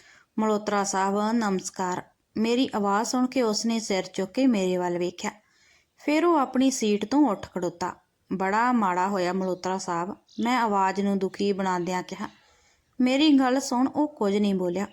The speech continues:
ਬਸ ਕੁਝ ਪਲਾਂ ਲਈ ਬਿੱਟ-ਬਿੱਟ ਮੇਰੇ ਵੱਲ ਵੇਖਦਾ ਰਿਹਾ। "ਇਹ ਕਿਵੇਂ ਹੋਇਆ?" ਮੈਂ ਉਸੇ ਤਰ੍ਹਾਂ ਉਦਾਸ ਲਹਿਜੇ ਨਾਲ ਉਸ ਨੂੰ ਦੂਜਾ ਸਵਾਲ ਕੀਤਾ।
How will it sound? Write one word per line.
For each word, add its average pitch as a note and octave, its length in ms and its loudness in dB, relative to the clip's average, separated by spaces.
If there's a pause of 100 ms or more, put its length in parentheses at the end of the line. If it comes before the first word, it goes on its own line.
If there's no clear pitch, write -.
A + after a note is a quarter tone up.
(200)
ਬਸ F#3+ 260 -4
ਕੁਝ F#3+ 280 -4
ਪਲਾਂ F#3+ 400 0
ਲਈ G3+ 220 2
ਬਿੱਟ-ਬਿੱਟ G3+ 580 -4
ਮੇਰੇ G3 380 0
ਵੱਲ G3+ 220 0
ਵੇਖਦਾ F3 440 -2
ਰਿਹਾ। G3 220 -6 (920)
"ਇਹ E4+ 180 2
ਕਿਵੇਂ C4+ 340 2
ਹੋਇਆ?" B3 320 2
ਮੈਂ A#3 280 4
ਉਸੇ G#3 480 -2
ਤਰ੍ਹਾਂ F#3+ 380 -2
ਉਦਾਸ F#3 420 0
ਲਹਿਜੇ F#3 400 0
ਨਾਲ F#3+ 280 0
ਉਸ G#3 200 -2
ਨੂੰ G#3 320 0
ਦੂਜਾ F#3 380 -2
ਸਵਾਲ F3+ 360 -2
ਕੀਤਾ। F3+ 340 -6